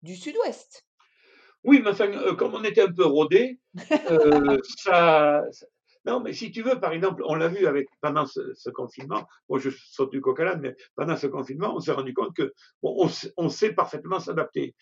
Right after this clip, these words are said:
Speaker 2: parce qu'on a été habitués à des changements importants dans notre
Speaker 1: Exact.
Speaker 2: façon de vivre. Quand on
Speaker 1: Exact.
Speaker 2: débarquait, quand on a débarqué aux États-Unis, beh, le premier jour, on n'avait même pas assez d'argent pour manger, donc on allait acheter la viande qui était, dont la date était dépassée. Donc c'est, c'est des, <laughs> on s'adapte comme on peut.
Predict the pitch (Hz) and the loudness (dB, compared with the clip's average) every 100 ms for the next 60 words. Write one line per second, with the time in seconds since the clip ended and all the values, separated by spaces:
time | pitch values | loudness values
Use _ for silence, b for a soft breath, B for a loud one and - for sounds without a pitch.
0 | _ - - 165 160 151 160 151 143 135 | _ -10 -6 -2 0 0 2 2 0 -6
1 | 151 180 262 b b 151 147 139 180 165 | 4 4 4 b b -2 0 -2 -2 -2
2 | 165 160 147 139 135 - 180 208 - _ | -2 -4 -4 -6 -6 -6 -6 -6 -10 _
3 | _ 147 147 135 139 135 151 156 165 175 | _ -2 0 -2 -4 -10 -6 -4 -4 -8
4 | - b - 151 175 156 170 175 151 - | -10 b -6 -2 -2 4 4 4 0 -2
5 | 165 139 b b - 139 156 156 151 143 | -2 -2 b b -2 -2 -2 -4 -2 -2
6 | - 143 123 143 110 127 220 - 139 131 | -2 -2 0 0 0 0 -4 -4 -8 -8
7 | - B _ _ 135 147 - - 156 135 | -10 B _ _ -10 -8 -6 -6 -2 -4
8 | 143 175 165 143 147 139 123 156 135 - | -2 -6 -6 -6 -8 -10 -8 -10 -8 -8
9 | 135 156 - 170 - _ b - 143 143 | -6 -6 -6 -8 -10 _ b -14 -10 -8
10 | 127 - 180 139 160 185 151 - - 160 | -8 -4 -2 0 -2 -4 -8 -10 -8 -6
11 | 151 135 135 151 175 151 139 135 - 175 | -6 -8 -6 -6 -6 -8 -10 -10 -10 -10
12 | - - - b _ 151 143 143 B B | -8 -10 -10 b _ -8 -6 -8 B B
13 | - 185 165 - - 233 - 170 185 226 | 2 2 2 -12 -4 -4 -2 0 2 2
14 | - 170 160 170 170 - | -2 -2 -4 -2 2 0